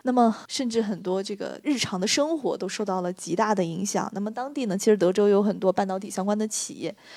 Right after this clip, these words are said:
像三星电子、恩智浦电子、英飞凌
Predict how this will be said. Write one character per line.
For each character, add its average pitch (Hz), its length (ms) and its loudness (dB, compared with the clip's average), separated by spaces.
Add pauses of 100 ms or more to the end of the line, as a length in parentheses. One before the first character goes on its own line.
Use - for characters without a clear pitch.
(160)
像 185 320 -4
三 208 240 -2
星 214 300 -6
电 214 240 0
子、 - 400 -4
恩 240 180 -4
智 247 160 0
浦 - 200 -6
电 196 240 -4
子、 - 300 -10
英 226 160 -4
飞 254 180 -2
凌 180 280 -6